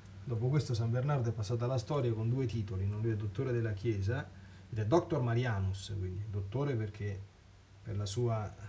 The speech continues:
dottrina mariana, ma è anche Doctor Mellifluus. Mellifluus in latino significa proprio il dottore, il dottore dolce, il dottore della dolcezza.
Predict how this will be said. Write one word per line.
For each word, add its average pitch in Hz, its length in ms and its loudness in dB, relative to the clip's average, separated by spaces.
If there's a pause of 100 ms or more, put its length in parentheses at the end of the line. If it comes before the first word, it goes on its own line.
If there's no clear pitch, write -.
(160)
dottrina 123 540 0
mariana, 110 640 4
ma 117 300 4
è 120 80 0
anche 127 340 -2
Doctor 120 380 -2
Mellifluus. 107 1120 -2 (1200)
Mellifluus 113 540 -2
in 104 60 -2
latino 107 260 0
significa 101 320 2
proprio 107 220 0
il 104 60 0
dottore, 117 560 0 (300)
il 117 100 2
dottore 135 340 2
dolce, 107 460 0
il 101 80 -2
dottore 107 340 0
della 127 180 0
dolcezza. - 580 -4